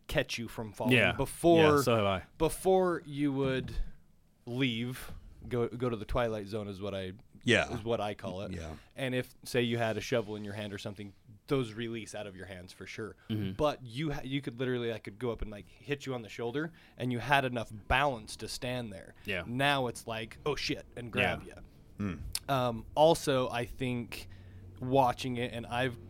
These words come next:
Speaker 1: I've tried to do a lot as being the foreman on site, just to,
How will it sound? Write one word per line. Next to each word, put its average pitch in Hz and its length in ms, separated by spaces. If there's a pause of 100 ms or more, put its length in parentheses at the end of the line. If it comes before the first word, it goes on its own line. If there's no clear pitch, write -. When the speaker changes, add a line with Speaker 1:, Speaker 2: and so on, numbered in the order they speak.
(180)
Speaker 1:
I've 139 280
tried 131 240
to 113 80
do 123 120
a 120 60
lot 120 320 (240)
as 117 240
being 117 240
the 110 60
foreman 117 320
on 110 160
site, 117 240
just 117 320
to, 117 360